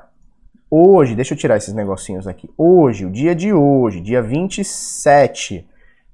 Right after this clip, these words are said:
do onze, vinte e sete de ma-, de, de novembro, November Rain, a gente vê, ó, deixa eu ampliar bem aqui pra gente, pra não deixar dúvida. Ó lá, você vê que o colorido dela, que era verdinho até então,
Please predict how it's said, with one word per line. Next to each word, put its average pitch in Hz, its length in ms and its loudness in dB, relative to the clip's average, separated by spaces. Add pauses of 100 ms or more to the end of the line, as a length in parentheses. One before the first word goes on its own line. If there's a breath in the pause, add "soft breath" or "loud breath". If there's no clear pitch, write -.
(140)
do 143 160 -4
onze, 131 460 0
vinte 127 220 -10
e - 40 -16
sete 104 220 -6
de 113 80 -10
ma-, 110 240 -2
de, 101 320 -8
de 95 140 -12
novembro, 104 680 -2
November 110 380 -4
Rain, 151 320 0 (380 loud breath)
a 156 100 6
gente 202 300 0
vê, 185 320 6
ó, 107 160 4
deixa 147 260 -4
eu 196 40 2
ampliar 147 280 0
bem 151 300 -2
aqui - 180 -6
pra 160 140 -2
gente, 156 240 -8
pra 139 120 -2
não 147 120 -2
deixar 143 320 -2
dúvida. 113 520 -4 (460)
Ó 135 80 6
lá, 123 80 6
você 131 260 0
vê 170 200 2
que - 100 -8
o - 20 -6
colorido 139 640 2
dela, 127 340 4
que 123 140 -4
era 110 120 2
verdinho 110 540 -2
até 160 220 0
então, 120 880 -2